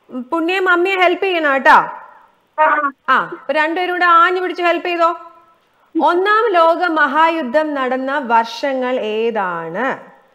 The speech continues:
Speaker 1: നയൻറ്റീൻ ടെൻ to നയൻറ്റീൻ ഫോർട്ടീൻ, നയൻറ്റീൻ ട്വൽവ് to നയൻറ്റീൻ സിക്സ്റ്റീൻ, നയൻറ്റീൻ ഫോർട്ടീൻ to നയൻറ്റീൻ എയ്റ്റീൻ.
Speaker 2: നയൻറ്റീൻ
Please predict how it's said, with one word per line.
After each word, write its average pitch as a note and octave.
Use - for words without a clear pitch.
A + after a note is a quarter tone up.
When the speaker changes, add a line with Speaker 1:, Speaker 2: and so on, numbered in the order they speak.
Speaker 1:
നയൻറ്റീൻ D4+
ടെൻ C#4
to D#4
നയൻറ്റീൻ C4
ഫോർട്ടീൻ, B3+
നയൻറ്റീൻ B3
ട്വൽവ് C4+
to D4+
നയൻറ്റീൻ A#3
സിക്സ്റ്റീൻ, A#3+
നയൻറ്റീൻ D#4
ഫോർട്ടീൻ D4
to D4
നയൻറ്റീൻ A#3
എയ്റ്റീൻ. G3
Speaker 2:
നയൻറ്റീൻ A#3+